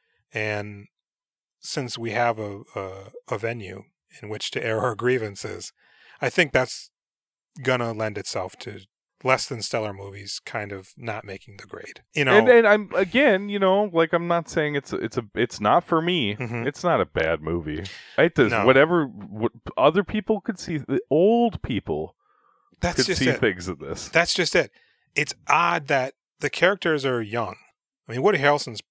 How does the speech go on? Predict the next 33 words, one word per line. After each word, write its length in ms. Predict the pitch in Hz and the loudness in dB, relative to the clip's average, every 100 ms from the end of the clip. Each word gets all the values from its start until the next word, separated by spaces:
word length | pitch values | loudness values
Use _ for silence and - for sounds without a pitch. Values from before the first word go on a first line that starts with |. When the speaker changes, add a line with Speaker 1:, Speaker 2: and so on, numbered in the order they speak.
| _ | _
Speaker 1:
probably 440 | - 120 113 107 107 | -4 -2 0 -4 -6
in 60 | |
his 120 | 101 - | -8 -8
thirties. 500 | 110 107 107 - - _ - | -4 -4 -6 -12 -18 _ -2
Speaker 2:
That's 220 | 135 - | 0 0
a 40 | |
great 240 | 185 160 110 | 0 0 2
question. 520 | 90 92 - - - - | 0 0 -2 -14 -14 -6
Speaker 1:
Maybe. 380 | 120 135 135 - _ _ | -4 -4 -8 -14 _ _
Speaker 2:
You, 60 | 117 113 | -2 0
you 140 | 120 120 | 2 2
Speaker 1:
Um, 40 | |
Speaker 2:
didn't, 260 | 127 131 - 98 - | 2 0 -4 -8 -10
<laughs> 220 | - - | -12 2
I 60 | 160 | 4
don't 140 | 165 | 6
know 80 | 143 | 4
if 100 | - | 4
that 120 | 131 | 4
was 180 | 131 214 | 4 2
a 20 | |
question, 480 | - 349 370 - 339 | 4 6 6 2 2
<laughs> 40 | - | 4
but 140 | - | 4
I 60 | 381 | 4
think 140 | - 370 | 4 4
Speaker 1:
Well, 80 | |
'cause 220 | - 180 139 | 6 2 2
Billy 260 | 147 196 | 4 4
Crudup 320 | 190 185 170 | 4 2 2
was, 100 | 147 | 0
what, 180 | 139 107 | -2 -4
twenty-eight 520 | - 127 127 117 147 | -2 -2 -2 -4 -4